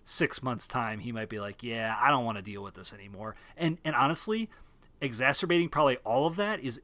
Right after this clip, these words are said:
everything around coronavirus. I mean, you think about, like, my, my mother's a high school teacher, right? And she is contemplating early retirement because of,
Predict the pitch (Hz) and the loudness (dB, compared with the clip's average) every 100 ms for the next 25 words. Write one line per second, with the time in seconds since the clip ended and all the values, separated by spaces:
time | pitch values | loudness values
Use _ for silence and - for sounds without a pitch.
0 | - 135 165 156 160 143 139 135 139 135 | -2 0 0 0 0 2 2 0 -2 -2
1 | 123 101 95 95 - 120 117 117 143 143 | -2 -6 -6 -6 -6 -4 -4 -4 -6 -2
2 | 131 127 - - - - 123 113 - _ | 0 0 -6 -18 -20 -10 -10 -10 -16 _
3 | 131 151 - 147 160 165 147 127 113 135 | -4 -4 0 2 4 4 2 2 2 2
4 | - 123 - 139 110 87 113 135 - _ | 0 -4 -4 -6 -6 -6 -4 -4 -6 _
5 | _ _ _ _ _ - - 139 127 120 | _ _ _ _ _ -12 -6 -6 -4 -6
6 | 120 120 - - - - - 147 165 185 | -8 -10 -18 -20 -20 -6 -4 -2 0 0
7 | 175 160 139 - 131 139 156 170 160 151 | 2 2 0 -2 -4 -4 -2 0 0 0
8 | 165 165 165 165 202 190 117 113 - 127 | 0 0 0 0 0 0 -4 -10 -12 -10
9 | - 127 120 127 - - 117 110 113 117 | -6 -4 -4 -4 -6 -4 -2 0 -2 -8
10 | - | -14